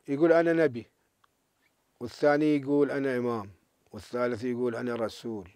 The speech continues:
والرابع يقول: "أنا أتصل بجبرائيل"، وذاك يقول: "أنا ميكائيل ينزل علي كل يوم،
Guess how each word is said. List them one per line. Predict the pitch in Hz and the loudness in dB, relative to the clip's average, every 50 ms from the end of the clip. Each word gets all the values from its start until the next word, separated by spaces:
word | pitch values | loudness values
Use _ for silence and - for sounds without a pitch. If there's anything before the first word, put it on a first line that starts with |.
| _ _ _ _ _ _ _ _ _ _ _ _ _ _ _ _ _ _ _ _ - | _ _ _ _ _ _ _ _ _ _ _ _ _ _ _ _ _ _ _ _ -10
والرابع | - 117 117 117 127 135 135 131 123 123 | -8 -6 -2 2 4 4 4 2 2 0
يقول: | 127 127 127 123 123 135 135 123 | 0 0 0 0 0 -2 -2 -2
"أنا | 107 127 135 131 120 | -2 -4 -4 -4 -4
أتصل | 120 117 - - 143 - - 131 | -4 -6 -8 -14 -12 -10 -10 -8
بجبرائيل"، | 113 110 113 104 117 110 101 110 110 104 110 113 117 110 98 - - - _ - | -6 -6 -6 -4 -4 -6 -4 -4 -8 -8 -6 -8 -8 -10 -10 -14 -20 -20 _ -18
وذاك | - 107 110 131 131 131 123 - | -14 -10 -6 -6 -6 -4 -4 -4
يقول: | 135 127 120 113 120 123 117 | -2 -2 -2 -2 -2 -4 -4
"أنا | - 120 127 127 127 123 123 117 - - | -4 -6 -8 -6 -6 -8 -8 -10 -12 -10
ميكائيل | 143 123 120 117 110 - - 117 104 - 127 120 120 | -6 -6 -6 -6 -6 -6 -6 -6 -6 -6 -6 -6 -6
ينزل | 127 127 127 113 123 120 110 | -6 -6 -6 -6 -6 -4 -4
علي | 98 104 113 117 117 120 117 110 | -4 -6 -6 -6 -6 -6 -8 -10
كل | 98 - 107 104 | -10 -12 -12 -10
يوم، | 107 113 117 110 101 92 | -10 -8 -8 -10 -12 -14